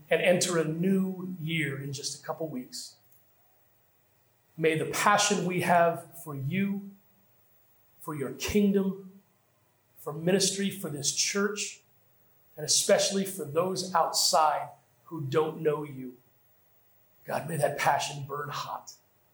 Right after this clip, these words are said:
Lord, bring into our path.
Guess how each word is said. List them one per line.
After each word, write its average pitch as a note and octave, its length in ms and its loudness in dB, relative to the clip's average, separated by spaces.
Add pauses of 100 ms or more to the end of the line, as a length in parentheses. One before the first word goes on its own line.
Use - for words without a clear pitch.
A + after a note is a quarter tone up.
(920)
Lord, F#3+ 260 6
bring A3+ 300 6
into F#3 280 6
our D#3+ 180 6
path. - 460 4